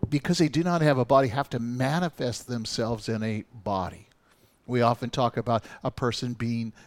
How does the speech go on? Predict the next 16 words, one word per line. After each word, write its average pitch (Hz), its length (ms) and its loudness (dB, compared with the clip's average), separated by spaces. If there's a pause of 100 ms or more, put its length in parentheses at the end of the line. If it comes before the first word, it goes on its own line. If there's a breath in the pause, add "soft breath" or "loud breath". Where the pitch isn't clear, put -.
(180 soft breath)
demon-possessed. 110 920 -4
They're 107 220 -6 (420 soft breath)
manifest 113 1000 -4
themselves, 110 540 -4
these 101 260 -8 (220 soft breath)
fallen 120 500 0
angels, 113 840 -6 (520)
in 135 120 -2
a 131 40 -2
person 185 380 -4
who's 113 220 -4
opened 131 400 -2
that 127 440 -2
door 131 380 0
to 104 120 -8
demonic 110 560 -4